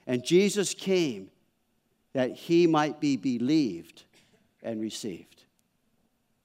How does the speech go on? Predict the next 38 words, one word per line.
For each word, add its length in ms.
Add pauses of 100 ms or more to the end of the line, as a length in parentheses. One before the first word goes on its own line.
(1160)
Believed 800 (800)
in 380
and 160
received. 760 (1400)
There 80
was 100
a 60
man 200
sent 280
from 180
God 380 (240)
that 180
they 160
might 380
believe. 640 (240)
He 80
came 180
to 60
his 100
own, 140
and 80
they 80
did 240
not 360
believe, 280
but 120
as 120
many 260
as 240 (180)
received 560
him, 300 (240)
to 80
those 300
who 120
believe 640
in 120
his 200
name. 460